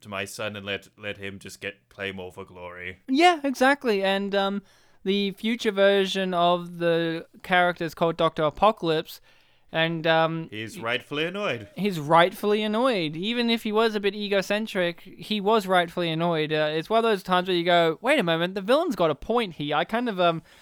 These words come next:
Speaker 2: it kind of, like, is one of these things where it's like, if they didn't dick over the villain on purpose the way they did, he wouldn't be a villain, but then you wouldn't have a movie. So, but here's the thing. Was Kara there for any of this?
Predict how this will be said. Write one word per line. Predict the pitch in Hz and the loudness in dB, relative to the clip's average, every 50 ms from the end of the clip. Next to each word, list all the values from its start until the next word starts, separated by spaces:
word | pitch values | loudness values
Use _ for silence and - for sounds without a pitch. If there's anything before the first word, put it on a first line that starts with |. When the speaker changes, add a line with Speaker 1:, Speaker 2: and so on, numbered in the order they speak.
| - - _ _ _ | -20 -20 _ _ _
Speaker 2:
it | - 196 | -12 -6
kind | - - 320 359 415 | -2 0 2 2 2
of, | 320 | 2
like, | 285 262 240 220 208 - | 2 0 0 -2 -4 -6
is | - 208 202 | -6 -6 -2
one | 208 226 220 | 0 2 2
of | |
these | 214 202 202 | 2 2 0
things | 214 214 | -2 -4
where | 208 214 208 | -2 -2 -2
it's | 190 214 | 0 -2
like, | 202 - - _ _ - | -4 -4 -6 _ _ -6
if | 285 302 | -4 -2
they | - 415 415 | 2 4 6
didn't | 403 440 392 240 175 - | 6 6 6 4 0 -2
dick | - 220 247 247 _ - | 0 0 0 0 _ 0
over | - - 196 208 214 214 214 | 4 6 6 6 6 4 2
the | 208 190 175 | -4 -4 -4
villain | 156 147 160 196 220 214 196 180 170 170 | -4 -2 0 0 2 2 2 0 -2 -4
on | - - 175 175 175 170 | -2 0 0 0 0 -2
purpose | - - 196 185 196 214 208 - 180 165 - | 0 4 6 6 6 6 4 0 -4 -6 -4
the | - 165 | -4 -2
way | 170 170 | 0 0
they | 165 160 160 | 2 2 0
did, | 160 - 208 202 185 | 0 2 0 0 0
he | - - 208 196 | -2 -6 -8 -6
wouldn't | 175 156 170 214 262 277 - - | -4 0 0 0 0 -2 -4 -4
be | 190 196 196 185 | -4 -2 0 0
a | 151 | -2
villain, | 127 117 117 135 143 151 190 262 302 320 339 330 - _ - _ _ _ _ _ _ _ _ | -2 -4 -6 -4 -4 -4 -4 -6 -6 -8 -10 -10 -12 _ -20 _ _ _ _ _ _ _ _
but | - 208 208 202 | 2 2 2 4
then | 202 208 202 | 2 2 0
you | 208 202 | 0 -2
wouldn't | 196 190 175 151 | -2 -4 -4 -4
have | 151 139 | -4 -2
a | 143 | -2
movie. | 143 147 151 156 160 - 139 139 - - - _ _ _ _ _ _ _ | -2 0 0 2 0 0 -2 -6 -10 -12 -16 _ _ _ _ _ _ _
So, | - - - - 208 196 196 196 190 175 - _ _ _ _ _ _ _ | -16 -4 0 2 4 4 4 4 2 0 -4 _ _ _ _ _ _ _
but | - 247 | 2 4
here's | 240 269 311 269 | 4 4 4 2
the | 247 226 | 2 0
thing. | 294 311 262 175 135 - _ _ _ _ | -2 -2 -2 -4 -6 -10 _ _ _ _
Was | - 226 - | -2 -2 0
Kara | - - 214 202 208 247 285 302 277 | 0 2 4 4 6 6 6 6 6
there | 247 247 254 254 | 4 4 2 2
for | - 220 | 0 -2
any | - - 160 160 175 202 | -4 -2 -2 -2 0 0
of | 226 240 226 240 | -2 -2 -2 -2
this? | 269 294 320 320 - - - - - | -2 -2 -2 -2 -4 -8 -12 -14 -16